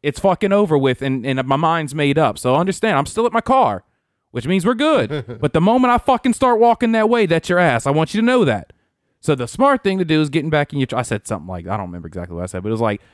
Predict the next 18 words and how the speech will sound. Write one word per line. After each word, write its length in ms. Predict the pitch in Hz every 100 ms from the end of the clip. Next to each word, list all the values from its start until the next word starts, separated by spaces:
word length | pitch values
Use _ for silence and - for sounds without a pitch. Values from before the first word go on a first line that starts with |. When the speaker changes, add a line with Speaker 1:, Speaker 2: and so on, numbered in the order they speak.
| _ -
Speaker 1:
"The 60 |
smart 240 | 160 233 220
thing 120 | 208
to 80 | 170
do 120 | 170
is 60 |
get 100 | 151
back 160 | 143 139
in 40 |
your 80 | 131
truck 200 | - 127
and 100 | 117
fuck 220 | - 110
off." 320 | 107 85 60 _ _ _ _ _ _
Speaker 2:
There 140 | 123
you 100 | 135
go, 320 | 101 104 101 98
man. 460 | 95 98 98 101